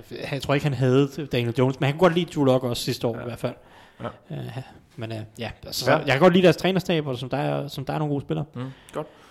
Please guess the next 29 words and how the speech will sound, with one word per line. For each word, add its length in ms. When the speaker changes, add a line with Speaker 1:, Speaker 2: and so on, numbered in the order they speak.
Speaker 2:
Vi 100
går 80
videre 180
til 120
næste 200
spørgsmål. 560
Det 100
er 40
Nicolas 460
Lisewski, 460
der 100
spørger, 360
hvad 120
skal 160
Bears 300
gøre 160
for 100
at 40
komme 160
tilbage 220
på 60
sporet 260
i 40
næste 200
sæson? 380
De 60
har 40
begrænset 540
draftkapital 640